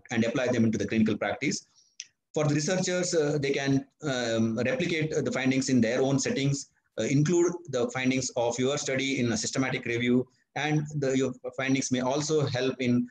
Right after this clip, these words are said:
um, uh, uh, framing of the guidelines, uh, for the larger good. Uh, for the policymakers, uh, it helps in, uh, uh, making, uh, the decisions, uh, such as wearing the helmet, whether it is helpful or not in preventing traumatic brain injury.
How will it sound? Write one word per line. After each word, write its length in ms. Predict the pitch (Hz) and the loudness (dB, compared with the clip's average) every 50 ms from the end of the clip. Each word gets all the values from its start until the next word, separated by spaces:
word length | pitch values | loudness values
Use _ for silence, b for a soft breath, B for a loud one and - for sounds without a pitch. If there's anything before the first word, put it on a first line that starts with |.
| B B _ _ | B B _ _
um, 460 | - 110 107 107 104 104 104 98 - - - 120 | -4 -2 0 0 0 0 -2 -4 -6 -8 -6 -4
uh, 40 | 113 | -2
uh, 540 | 107 104 104 104 104 98 98 110 113 107 104 | 0 0 2 0 0 -2 -2 -4 -6 -6 -4
framing 320 | - 139 143 147 151 143 131 | -2 0 0 2 2 2 2
of 120 | 113 - | 2 0
the 60 | 110 | 0
guidelines, 580 | 95 107 104 101 98 98 95 98 104 - - - _ 110 | -2 0 0 0 0 0 0 -2 -2 -4 -8 -12 _ -6
uh, 160 | 101 95 95 | -4 -4 -2
for 140 | - 110 104 | -2 -2 -2
the 80 | 107 101 | 0 -2
larger 340 | 101 98 95 98 101 95 92 90 | -2 -2 -2 0 0 0 0 0
good. 180 | - 160 - - _ _ _ _ _ _ _ _ _ _ _ _ _ _ _ - _ B B B B B B B B B B - | -2 -4 -6 -6 _ _ _ _ _ _ _ _ _ _ _ _ _ _ _ -20 _ B B B B B B B B B B -4
Uh, 100 | 117 107 | -2 -2
for 120 | 107 143 143 | 0 0 0
the 80 | 147 | 0
policymakers, 800 | 147 143 156 190 208 190 196 180 170 170 170 175 185 - - - - - 147 | 0 0 0 0 -2 0 0 0 0 0 -2 -2 -4 -4 -4 -6 -6 -4 -2
uh, 360 | 139 135 135 131 127 120 - - - | -2 0 0 -2 -2 -2 -4 -4 -6
it 120 | - 127 - | -4 -2 -2
helps 240 | 143 160 165 147 - | -2 -2 -2 0 2
in, 240 | 151 147 151 147 | 2 2 2 2
uh, 460 | 151 135 123 123 120 117 117 110 107 - - 110 117 113 | 2 0 0 0 0 0 0 0 0 -2 -2 -2 -2 0
uh, 260 | 110 107 107 107 104 | 0 0 0 0 0
making, 340 | 117 135 - - 147 135 135 131 135 | 0 0 0 0 0 0 0 0 0
uh, 300 | 123 110 107 104 104 101 | -2 -2 0 0 0 0
the 100 | 98 101 | -2 -2
decisions, 540 | 101 123 120 151 147 143 147 151 151 147 - 143 | -2 -2 -2 -2 -2 0 2 2 2 2 2 0
uh, 200 | 127 120 113 113 - - | 2 2 0 -2 -4 -8
such 180 | - - 117 123 | -8 -6 -4 -4
as 260 | 131 127 123 123 127 117 | -2 -2 -2 -2 -2 -2
wearing 260 | 110 113 117 120 123 117 | 0 0 0 2 2 2
the 80 | 117 | 2
helmet, 460 | 101 110 120 120 123 123 120 120 - 113 | 2 2 2 2 4 4 2 2 0 0
whether 200 | 113 110 117 113 | 0 2 0 0
it 80 | 113 | 0
is 80 | 107 - | -2 -2
helpful 320 | 113 127 120 - 117 117 | -2 -2 0 0 0 2
or 80 | 110 104 | 2 2
not 240 | 107 113 117 110 113 | 2 0 0 2 0
in 80 | 110 107 | 0 2
preventing 300 | 113 110 110 107 107 104 | 2 4 4 4 2 2
traumatic 300 | 101 98 98 95 95 92 | 0 -2 0 0 -2 -2
brain 200 | 90 95 92 90 | -2 -2 0 2
injury. 360 | 92 90 92 - 127 190 - | 2 2 2 0 -4 -4 -6